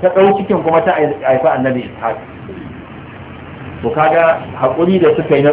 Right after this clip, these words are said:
tsawon lokacin nan, Allah maɗaukacin sarki ya amsa musu.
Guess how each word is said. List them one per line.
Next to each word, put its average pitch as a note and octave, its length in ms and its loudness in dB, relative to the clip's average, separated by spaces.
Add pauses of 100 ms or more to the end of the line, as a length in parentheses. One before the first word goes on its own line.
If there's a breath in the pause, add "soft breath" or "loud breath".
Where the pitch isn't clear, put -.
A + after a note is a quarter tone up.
tsawon E3 300 6
lokacin C3 460 2
nan, F#2+ 100 -10 (760)
Allah C#3+ 240 2
maɗaukacin B2 520 -2
sarki B2+ 260 -2
ya B2+ 180 4
amsa A#2 300 -2
musu. G2 240 -12